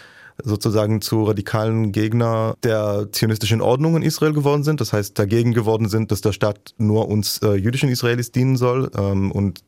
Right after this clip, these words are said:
also wir stehen dafür, dass es, also dass alle Menschen gleichberechtigt sein sollten. Das gilt als extreme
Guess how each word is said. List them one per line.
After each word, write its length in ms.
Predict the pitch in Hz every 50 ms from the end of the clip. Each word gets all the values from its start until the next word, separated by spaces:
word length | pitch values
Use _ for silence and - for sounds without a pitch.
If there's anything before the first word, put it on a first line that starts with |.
| _ -
also 220 | 95 98 95 92
wir 80 | 101 98
stehen 200 | - 110 107 101
dafür, 300 | 107 98 - - 104 104
dass 160 | 104 98 -
es, 220 | 101 - - - - - - - - - - - _ -
also 200 | - 107 98 98
dass 140 | 95 95 -
alle 200 | - 101 107 107
Menschen 460 | 107 104 104 - - 113 104 101 98
gleichberechtigt 600 | - 101 107 127 - - - 139 135 - 139 -
sein 180 | 131 131 139 135
sollten. 320 | 123 123 135 151 170 151
Das 140 | 107 101 -
gilt 260 | - 107 101 - -
als 160 | 104 95 - -
extreme 760 | - - - - - 113 117 123 131 123 120 120 - -